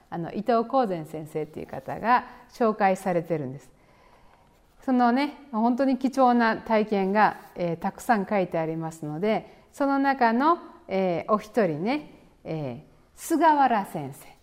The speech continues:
菅原校長先生ね、どういうふうに喜ばれたっていうのが、なかなかありがたくてね、面白いので、えー、ご紹介したいと思うんですね。えー、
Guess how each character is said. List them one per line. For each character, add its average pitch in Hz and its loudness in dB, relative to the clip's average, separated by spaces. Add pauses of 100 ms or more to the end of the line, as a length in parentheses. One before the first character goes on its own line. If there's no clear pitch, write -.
(340)
菅 311 0
原 285 8
校 240 6
長 196 0
先 156 -8
生 - -12 (100)
ね、 247 -6
ど 220 6
う 262 6
い 262 2
う 262 -2
ふ 262 -4
う 320 0
に 220 0
喜 185 -6 (220)
ば 202 0
れ 180 -2
た 147 -2
っ - -8
て 160 -8
い 156 -6
う - -6
の 160 -6
が、 185 0 (340)
な 226 0
か 269 4
な 269 2
か 254 4
あ 226 6
り 240 2
が 233 4
た 226 0
く 180 -6
て 151 -6
ね、 226 -4 (100)
面 233 2
白 220 2
い 190 2
の 180 0
で、 247 2
え 156 0 (720)
ー、 202 -6
ご 220 4
紹 214 0
介 165 -4
し - -18
た 143 -8
い 143 -14
と - -16
思 104 -12
う 123 -14
ん 123 -16
で 139 -14
す - -8
ね。 254 -2 (1200)
え - -16
ー、 - -16